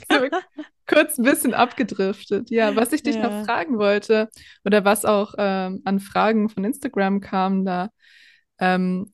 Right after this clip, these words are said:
Speaker 1: war, wie man herausfinden kann, ob eine offene Beziehung das Richtige für einen ist. Du hattest ja auch erzählt, du warst am Anfang nicht so begeistert von der Idee. Wie kam denn das, dass du gemerkt hast, „Mensch, das könnte was sein, was mich auch total bereichert, was mir
Speaker 2: Mhm.
Speaker 1: als Person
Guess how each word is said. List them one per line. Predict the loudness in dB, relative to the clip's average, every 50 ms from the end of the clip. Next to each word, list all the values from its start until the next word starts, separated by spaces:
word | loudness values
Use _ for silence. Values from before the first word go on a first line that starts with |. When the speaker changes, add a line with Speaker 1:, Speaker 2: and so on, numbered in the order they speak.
| _ _ _
Speaker 1:
war, | -6 0 2 2 4 2 0 -2 -2 -2
wie | -2 0
man | 2 2 4
herausfinden | 2 2 2 2 0 0 0 -4 -6 -6 -6 -4 -4 -4 -6
kann, | -2 0 0 0 0 0
ob | -2 -4 -4 -2
eine | -4 -2 -2
offene | -2 -4 0 2 2 2
Beziehung | 2 0 -6 -6 -2 0 2 2
das | 2 2 0 -2
Richtige | -6 -6 -4 -4 -4 -2 -2 -2
für | -4 -6 -12 -8
einen | -6 -6 -6 -6 -6 -8
ist. | -8 -10 -10 -10 -8 -4 -2
Du |
hattest | 0 0 0 0 0 0
ja | 2 2
auch | 0 0
erzählt, | -2 -4 -4 -2 -2 -2 -2 -2
du | -2 -2
warst | 0 0 0 0 -2
am | -4 -4
Anfang | -2 0 0 -2 0 -2 -2 -2 -2 -4 -4 -8 _ _ _ _ _ _ _ _ _
nicht | 2 4 6 6 4 4 0 -8 -14 -12 -6
so | -4 -2 -2 0 0 -2 -2 -4 -6 _ _ -4
begeistert | -4 0 2 4 4 4 2 0 -2 -2 -4 -4 -4 -6 -6
von | -4 -2 0 2 2
der | 2 0
Idee. | -2 -2 -2 -2 -2 0 0 0
Wie | 0 -2 -4
kam | -6 -4 -2 0 0 2
denn | 2 2 2
das, | 0 0 -2
dass | -2 -4 -4 -2
du | -4 0
gemerkt | 0 2 2 2 2 0 -2 -4 -6 -10 -12
hast, | -12 -6 -4
„Mensch, | -2 0 0 0 -2 -4
das | -10 -10 -10 -4
könnte | 0 0 2 2 2 0
was | 0 -2 -4
sein, | -4 -4 -2 0 0
was | -2 -2 -2 0
mich | 0 0 0 0 -2
auch | -2 -2 -2 -4 -8 _
total | -10 -10 -10 -4 -2 -2 -2
bereichert, | 0 -2 -4 -2 -2 -4 -4 -4 -6 -8 -10 -10 -8
was | -10 -10 -10 -8 -6
mir | -2 2 6 8 8 10 10 8
Speaker 2:
Mhm. | 8
Speaker 1:
als | 8 8 8 6
Person | 4 0 -6 -6 -4 -4 -2 -2 -2 -4 -6